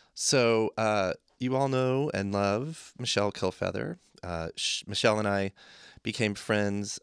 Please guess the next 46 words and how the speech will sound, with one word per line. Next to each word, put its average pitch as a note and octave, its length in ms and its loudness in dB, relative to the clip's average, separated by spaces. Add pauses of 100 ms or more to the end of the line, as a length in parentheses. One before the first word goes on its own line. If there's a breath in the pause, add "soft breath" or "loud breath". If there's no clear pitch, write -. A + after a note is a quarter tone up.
(240)
at F2+ 200 -2 (160)
Boozeland. F2 720 -2
Uh, E2+ 160 -6
she F#2+ 160 -6
was F2+ 80 -6
a E2+ 80 -6
bartender, F2 600 -4
and E2 220 -8 (1000 loud breath)
I F2+ 140 0
was F#2+ 140 -2
on F2+ 80 2
the F2+ 100 2
other E2+ 120 0
side E2 260 -2
of D#2+ 40 -6
the E2+ 60 -2
bar, F2 440 0 (180)
uh, D#2+ 220 -8 (220 loud breath)
for - 220 -8
a E2 80 0
while. F#2+ 580 -2
<laughs> - 40 -20
Got A2+ 200 0
to G#2 80 0
know G2+ 220 2
her, G#2 240 0 (360)
got G2 160 -6
to A#2 100 -6
love G2 180 2
her, G2 260 -2 (220)
um, F2 320 -4
got - 200 -4
to F#2+ 100 -4
learn F#2+ 240 0
about F2 180 0
her F#2 180 0
art. F#2 320 2 (640 loud breath)
And F2+ 460 -2
back F#2 280 -2
in F2 380 -4
the D#2+ 80 -4
summer G2+ 400 0
of F2 80 -4
twenty F2+ 240 -6
seventeen, E2+ 720 -6
when D#2+ 340 -8